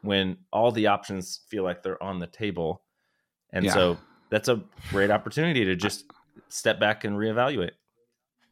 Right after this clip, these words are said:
Speaker 2: I, I wanna hear, like, what you, um, what you would even say creativity is, and I kinda wanna look at that on both sides. But before that, like, I guess, like, when, like, a couple of things that prompts me to think of is, first off, there's gonna be a premium.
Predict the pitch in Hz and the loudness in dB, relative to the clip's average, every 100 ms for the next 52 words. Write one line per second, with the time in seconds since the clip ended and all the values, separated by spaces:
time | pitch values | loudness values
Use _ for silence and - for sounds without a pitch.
0 | _ 131 135 _ _ 123 165 127 113 113 | _ 0 0 _ _ 2 4 4 4 6
1 | 104 95 98 101 98 95 92 92 87 95 | 6 4 2 2 2 2 2 0 0 0
2 | 90 92 98 95 92 90 - 95 - 98 | 2 0 2 2 4 0 0 0 0 -4
3 | 87 95 87 90 92 90 87 - - 95 | -2 -2 -2 0 2 2 0 -2 -4 0
4 | 92 - 101 95 95 90 - 98 - 98 | 0 2 2 4 2 -2 -2 -2 2 2
5 | 98 87 95 - 95 90 85 - 98 92 | 2 2 0 0 0 0 -2 2 2 2
6 | - 98 - 131 156 98 85 98 - 123 | 2 -2 0 2 6 4 4 0 0 0
7 | 165 143 107 113 - 107 95 - 104 147 | 0 0 0 -4 -4 -4 -6 -6 -6 -2
8 | 127 113 117 104 107 - 101 92 101 95 | 0 0 -2 -4 -4 -4 -4 -2 -2 -2
9 | - 90 95 90 90 82 - 123 - 101 | -2 -4 -2 -2 -2 -4 -2 -2 0 -2
10 | 95 - _ _ _ _ _ _ _ 127 | -2 -8 _ _ _ _ _ _ _ 4
11 | 139 139 143 127 120 - 117 110 117 123 | 4 4 0 2 2 2 2 2 4 4
12 | 135 123 | 2 -4